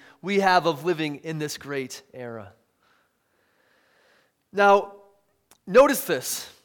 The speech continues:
In what really appears to be a surprising contradiction, he goes on to, to, to say that his message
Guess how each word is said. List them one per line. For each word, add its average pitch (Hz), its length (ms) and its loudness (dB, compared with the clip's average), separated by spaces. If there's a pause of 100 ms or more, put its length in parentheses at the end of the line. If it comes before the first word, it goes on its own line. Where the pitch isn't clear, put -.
(120)
In 185 120 -6
what 233 160 4
really 277 240 4
appears 240 480 0
to 202 100 -8
be 208 140 -4
a 208 40 4
surprising 208 600 2
contradiction, 202 880 -2 (300)
he 214 80 -8
goes 214 240 2
on 269 220 6
to, 247 120 -2
to, 196 280 -2
to 202 160 -2
say 208 240 0
that 208 120 -2
his 190 140 -2
message 208 640 -2